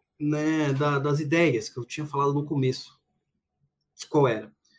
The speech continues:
Todo brasileiro é um mestiço, quando não no sangue, nas ideias. O operário desse fato inicial tem sido o português, o negro,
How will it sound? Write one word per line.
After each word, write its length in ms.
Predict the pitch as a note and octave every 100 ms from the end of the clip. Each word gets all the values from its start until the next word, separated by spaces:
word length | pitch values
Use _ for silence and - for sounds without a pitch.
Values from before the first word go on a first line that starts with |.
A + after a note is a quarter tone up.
| _ _ _
Todo 240 | - A3 A3+
brasileiro 420 | G#3+ E3 D3+ F#3
é 20 |
um 60 | F#3
mestiço, 760 | F3+ D3 - D#3+ F3+ - G3+ -
quando 300 | E3+ D#3+ D#3
não 200 | D#3 F#3
no 140 | D#3
sangue, 380 | C#3+ - F3+ F3+
nas 180 | F3+ F3
ideias. 880 | D3 C3+ C#3+ A2 F#2 - - - _ _ _ _ _ _ _ _ -
O 100 | C3+
operário 480 | C3+ C3+ D#3+ F#3
desse 220 | D#3 D3+ D3
fato 300 | D3+ - C#3
inicial 760 | C#3+ C#3+ C3+ C#3 D#3+ F3 - _ _
tem 160 | D#3
sido 260 | D3+ D#3+ C3
o 40 |
português, 540 | C3+ D#3 D3+ C3+ E3 E3+
o 60 | D3
negro, 500 | D3 E3+ F#3 F3+